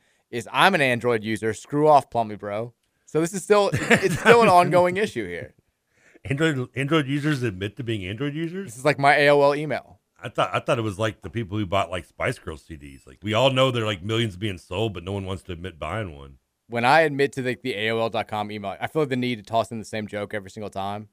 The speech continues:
Speaker 1: and it's, it's appropriate 'cause we talked about Wayne's World earlier this week. I say, "I fear change" every single
Speaker 2: Yeah,
Speaker 1: time.
Speaker 2: yeah, of course, yeah.
Speaker 1: Like, we were at, at Valhalla on Tuesday. There was one hole where they had this, like, shot tracker technology, and so they would, there was this kid who was clearly, like, he's like a,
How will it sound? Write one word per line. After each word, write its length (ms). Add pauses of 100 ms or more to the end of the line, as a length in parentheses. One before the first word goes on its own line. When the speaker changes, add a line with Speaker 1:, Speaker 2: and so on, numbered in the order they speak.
Speaker 1:
and 160
it's, 160
it's 180 (300)
appropriate 400
'cause 80
we 80
talked 160
about 160
Wayne's 220
World 120
earlier 140
this 120
week. 200
I 60
say, 140
"I 100
fear 200
change" 440
every 180
single 240
Speaker 2:
Yeah, 60
Speaker 1:
time. 220
Speaker 2:
yeah, 60
of 160
course, 220
yeah. 60 (240)
Speaker 1:
Like, 120
we 120
were 60
at, 240
at 180 (100)
Valhalla 380
on 120
Tuesday. 480
There 140
was 140
one 220
hole 140
where 80
they 100
had 200
this, 160
like, 180
shot 300
tracker 300
technology, 720 (420)
and 120
so 160
they 100
would, 240 (240)
there 80
was 120
this 120
kid 420
who 60
was 100
clearly, 260
like, 100
he's 160
like 160
a, 180